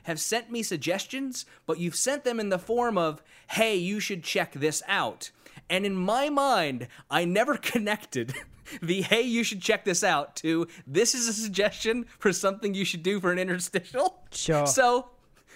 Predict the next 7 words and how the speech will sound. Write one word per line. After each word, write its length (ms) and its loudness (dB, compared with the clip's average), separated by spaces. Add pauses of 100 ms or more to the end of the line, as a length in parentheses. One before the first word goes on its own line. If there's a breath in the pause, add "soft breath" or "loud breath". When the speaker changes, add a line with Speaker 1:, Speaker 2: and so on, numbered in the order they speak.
(120)
Speaker 1:
resend 800 2
anything 420 0
to 240 -2
me 140 0
that 140 -4
you 120 0
have, 480 -2